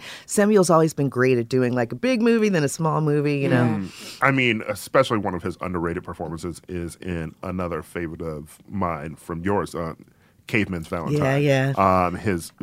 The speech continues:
Speaker 3: he in that plays, um, a Juilliard, um, pianist who then becomes homeless, um, and he's schizophrenic. And I mean, that performance is wild too, and just
Speaker 1: <laughs>
Speaker 3: full of all of the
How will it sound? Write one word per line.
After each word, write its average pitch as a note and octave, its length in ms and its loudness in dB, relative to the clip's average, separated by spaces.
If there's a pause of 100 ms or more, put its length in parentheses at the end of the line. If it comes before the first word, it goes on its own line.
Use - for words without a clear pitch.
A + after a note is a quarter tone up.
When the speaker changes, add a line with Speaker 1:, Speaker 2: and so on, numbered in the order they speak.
(120)
Speaker 3:
he A2+ 440 -4
in F#2+ 180 -6
that F2 280 -2
plays, F2 400 -2 (100)
um, E2+ 420 -6
a D#2 220 -10 (420)
Juilliard, F2+ 880 0
um, E2+ 300 -6
pianist E2 520 -8
who F2 180 -2
then D#2+ 400 -8
becomes D#2 320 -12
homeless, G2 560 -2 (280)
um, F2+ 320 -2
and D2 80 -10
he's E2+ 140 -12
schizophrenic. F#2+ 640 -4
And F#2 120 -4
I E2+ 40 -4
mean, F2 240 -8
that A2 440 2
performance F2+ 680 -2
is D#2+ 420 -8 (260)
wild E2+ 760 -2
too, F#2 360 0
and G#2+ 120 0
just A#2+ 180 -4
Speaker 1:
<laughs> A2+ 100 -12
Speaker 3:
full C3+ 200 4
of A#2+ 140 4
all A2 360 2
of G#2 240 -6
the G#2 280 -2